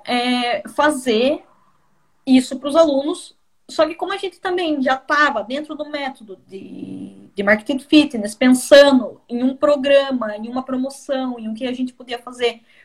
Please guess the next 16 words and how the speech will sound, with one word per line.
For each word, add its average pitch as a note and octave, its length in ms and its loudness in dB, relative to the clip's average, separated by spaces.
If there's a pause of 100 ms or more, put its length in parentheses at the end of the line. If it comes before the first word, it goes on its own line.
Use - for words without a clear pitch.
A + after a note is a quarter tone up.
pra C4+ 180 6
tá D4 180 -4
trazendo A3 580 -8 (540)
novos G#3 460 0
alunos, B3 560 -2
a A#3 80 -8
gente A#3 180 -10
resolveu B3+ 400 -4
casar B3+ 400 0
as B3+ 140 -2
duas C#4+ 160 -6
coisas. - 420 -16 (560)
Por F4 200 2
que F#4+ 180 -4
não D#4 480 0 (320)
fazer A#3 640 -2